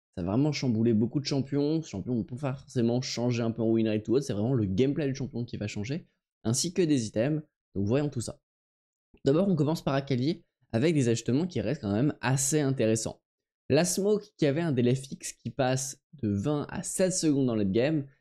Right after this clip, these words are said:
ce qui fait qu'avec de la haste, avant t'étais à quinze secondes de C D, maintenant tu vas plus être à dix secondes. Ce qui fait que tu risques d'avoir des Akali qui utilisent deux fois des smokes avec des builds un peu plus tanky.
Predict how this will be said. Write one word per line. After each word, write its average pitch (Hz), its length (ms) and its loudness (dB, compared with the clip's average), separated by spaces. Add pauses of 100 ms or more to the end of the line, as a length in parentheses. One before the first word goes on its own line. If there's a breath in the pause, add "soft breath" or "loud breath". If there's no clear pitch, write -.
(160)
ce - 60 -20
qui 120 120 -2
fait 156 160 0
qu'avec 127 260 0
de 110 80 2
la 107 140 2
haste, 180 420 -2
avant 143 300 0
t'étais 135 260 -2
à 101 80 4
quinze 151 240 -2
secondes 117 300 0
de 104 80 0
C 101 180 -4
D, 135 180 0
maintenant 131 280 0
tu 143 160 -8
vas 120 80 -2
plus 180 320 -4
être 165 180 -4
à 143 80 2
dix 135 240 0
secondes. 104 500 -2 (380)
Ce - 80 -4
qui 139 80 2
fait 196 80 0
que 196 80 -16
tu 151 100 -4
risques 151 200 2
d'avoir 127 240 0
des 127 80 2
Akali 127 320 2
qui 127 140 -8
utilisent 123 340 -6
deux 135 160 4
fois 135 180 0
des 110 100 2
smokes 123 360 -2
avec 101 240 0
des 95 100 0
builds 123 380 0
un 120 100 0
peu 110 100 -4
plus - 160 -12
tanky. - 380 -6